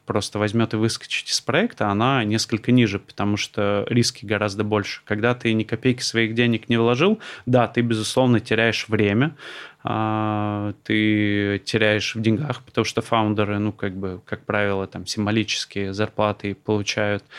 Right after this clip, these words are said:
А, но когда ты ещё к этому и своими деньгами ещё рискуешь, то, ну, в моём представлении это выглядит как более такой серьёзный, основательный подход для фондов.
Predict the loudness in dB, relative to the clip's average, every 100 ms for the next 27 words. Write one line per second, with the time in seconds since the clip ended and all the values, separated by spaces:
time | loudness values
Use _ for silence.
0 | -16 -16 -14 -8 -4 -2 -2 -2 0 2
1 | 4 4 4 2 -2 0 0 0 -2 -4
2 | -2 -2 -2 0 2 2 0 -2 0 -2
3 | -2 -2 0 0 0 0 0 0 0 0
4 | -2 -2 -4 -4 -4 -6 -8 -2 0 2
5 | 2 0 -2 -6 _ _ _ _ -4 0
6 | 0 2 2 2 2 -2 0 0 2 2
7 | 2 0 -4 -14 -20 _ -6 -4 -2 0
8 | 2 2 2 2 2 -2 -10 _ -8 -2
9 | 2 4 2 2 -4 0 0 2 -2 -6
10 | -8 -6 -8 -12 _ -8 0 2 4 2
11 | -2 -2 -2 -2 -2 -6 -4 -6 -4 -6
12 | -4 -6 -6 -6 -6